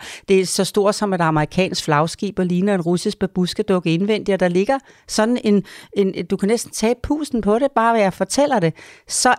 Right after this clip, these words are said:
er det svært at sidde og være lydfølsom, eller sidde og, og, og, når der er en, der banker på og kommer ind med, med gym-, idrætsposen, som er glemt ude i bilen.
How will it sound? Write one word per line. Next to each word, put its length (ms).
er 200
det 140
svært 540
at 80
sidde 460
og 120
være 240
lydfølsom, 960
eller 240
sidde 420
og, 240
og, 180
og, 440
når 100
der 80
er 60
en, 240
der 80
banker 360
på 240
og 140
kommer 260
ind 200
med, 200
med 160
gym-, 220
idrætsposen, 760
som 220
er 40
glemt 320
ude 140
i 20
bilen. 640